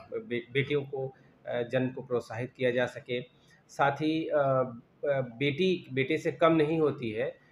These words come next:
इस मान, इस धारणा को स्थापित करने के लिए मेरी बेटी मेरा कुल दीपक नाम का अभियान चलाया गया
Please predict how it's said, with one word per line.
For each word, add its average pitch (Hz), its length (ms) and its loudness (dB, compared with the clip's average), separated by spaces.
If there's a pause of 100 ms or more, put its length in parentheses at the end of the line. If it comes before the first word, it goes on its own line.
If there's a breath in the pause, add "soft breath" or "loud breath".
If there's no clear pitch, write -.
(160)
इस 143 240 -6
मान, 123 380 0
इस 135 160 -4
धारणा 127 320 4
को 123 360 0
स्थापित - 460 -4
करने 127 260 -2
के 127 140 -6
लिए 123 300 -4
मेरी 120 220 -4
बेटी 120 460 -6
मेरा 120 200 2
कुल 117 240 -6
दीपक 113 400 -2 (400 soft breath)
नाम 120 160 -2
का 120 160 0
अभियान 117 480 -2
चलाया 113 400 0
गया 117 380 -4